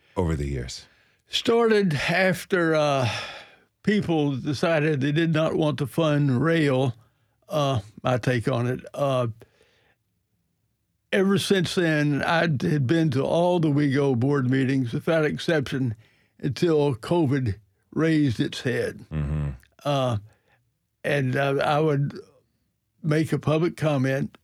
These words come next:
Speaker 2: uh, some suggestions, some, uh, some ideas. Uh, what is now Route seventy-five, I, I think my input, uh,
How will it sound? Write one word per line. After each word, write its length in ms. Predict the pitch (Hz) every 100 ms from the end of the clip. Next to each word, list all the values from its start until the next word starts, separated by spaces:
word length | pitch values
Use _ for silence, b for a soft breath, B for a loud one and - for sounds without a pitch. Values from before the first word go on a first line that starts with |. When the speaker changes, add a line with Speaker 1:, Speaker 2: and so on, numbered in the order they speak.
| -
Speaker 2:
uh, 420 | 147 143 139 127 - _ _ _ _ _ _ _ _ _ _ _ - 147 - - -
some 260 | - 170
suggestions, 800 | 120 165 139 147 123 170 160 143
some, 260 | - - - _ _ _
uh, 300 | 151 139 127 b b b
some 140 | - 156
ideas. 720 | 143 139 147 139 139 143 110
Uh, 380 | - 143 139 120 b b b b b b b -
what 180 | 165
is 180 | 156 127
now 380 | 127 165 165 147
Route 340 | 147 156 147
seventy-five, 1120 | - 180 156 143 139 175 160 135 135 135 135 104 _ _ _ _ - - -
I, 100 | - _ _ _ - -
I 140 | - 151
think 220 | 180 160
my 180 | 147 143
input, 500 | 151 151 143 147 135 - _ _ -
uh, 180 | -